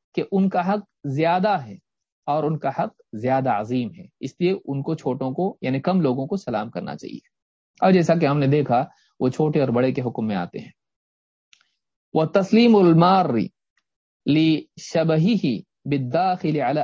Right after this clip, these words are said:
أَهْلِ الْمَنْزِلِ، اور گزرنے والا سلام کریں بیٹھے ہوئوں کو یا کھڑے ہوئے کو، یہ اس لیے کہ یہ ویسے ہی ہے جیسے کوئی آدمی گھر کو آتا ہے، یہ کسی گھر میں داخل ہوتا ہے تو داخل ہونے والا آنے والا گھر میں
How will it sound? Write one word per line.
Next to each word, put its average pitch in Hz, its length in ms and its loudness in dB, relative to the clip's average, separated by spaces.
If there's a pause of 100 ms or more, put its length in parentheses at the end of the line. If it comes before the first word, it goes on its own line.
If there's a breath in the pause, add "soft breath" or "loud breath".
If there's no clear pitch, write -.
أَهْلِ 131 200 -6
الْمَنْزِلِ، 104 520 -8 (800)
اور 160 180 0
گزرنے 175 500 2
والا 127 420 0 (140)
سلام 139 460 -2
کریں 185 380 -4
بیٹھے 123 420 -4
ہوئوں 143 240 -6
کو 139 320 -6
یا 104 140 -6
کھڑے 123 300 -2
ہوئے 143 240 0
کو، 165 240 -8 (440)
یہ 151 140 -2
اس 220 220 -2
لیے 160 340 2 (380)
کہ 170 60 -2
یہ 175 180 2
ویسے 165 360 -2
ہی 214 280 -2
ہے 131 200 -4 (340)
جیسے 156 360 -4
کوئی 156 200 -4
آدمی 139 460 -4
گھر 139 180 -4
کو 123 120 -8
آتا 92 340 -8
ہے، - 40 -20 (720)
یہ 139 60 -10
کسی 139 300 -2
گھر 147 140 2
میں 151 120 -2
داخل 131 360 0
ہوتا 104 300 -2
ہے 123 160 -8 (400)
تو 135 80 -2
داخل 156 440 0
ہونے 143 280 -2
والا 120 440 0
آنے 160 320 0
والا 123 260 -4
گھر 110 240 -6
میں 151 180 -6